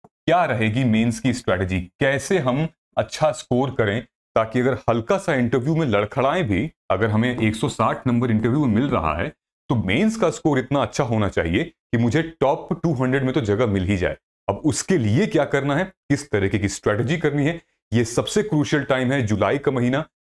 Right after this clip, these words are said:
कर लो। और आंसर इवैल्युएट कैसे करें, आंसर किस तरीके से लिखें, अ, अ,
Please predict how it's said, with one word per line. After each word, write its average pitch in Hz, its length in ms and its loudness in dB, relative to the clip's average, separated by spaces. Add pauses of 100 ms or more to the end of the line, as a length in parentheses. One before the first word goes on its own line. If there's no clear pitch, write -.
(360)
कर 160 200 2
लो। 180 340 0 (260)
और 117 600 2 (320)
आंसर 120 320 0
इवैल्युएट 117 520 2
कैसे 135 240 0
करें, 151 280 -4 (200)
आंसर 165 360 0
किस 165 220 -2
तरीके 123 280 0
से 123 120 -6
लिखें, 120 300 -2 (500)
अ, 92 440 0
अ, - 1000 -4